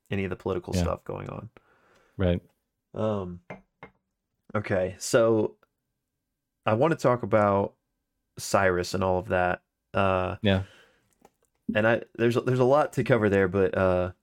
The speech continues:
Speaker 1: I'm just gonna start with the, the bounty, since we were kinda just talking about that.
Speaker 2: Yeah.
Speaker 1: And, um, just kinda recap, like, what exactly we think happened.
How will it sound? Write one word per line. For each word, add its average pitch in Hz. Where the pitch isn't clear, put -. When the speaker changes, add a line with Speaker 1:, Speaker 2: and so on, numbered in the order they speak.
Speaker 1:
I'm -
just 117
gonna 135
start 117
with 101
the, 95
the 107
bounty, 92
since -
we 98
were 92
kinda 95
just 87
talking 87
about 85
that. 90
Speaker 2:
Yeah. 92
Speaker 1:
And, 90
um, 92
just -
kinda 151
recap, 113
like, 98
what 101
exactly 98
we 107
think 104
happened. 95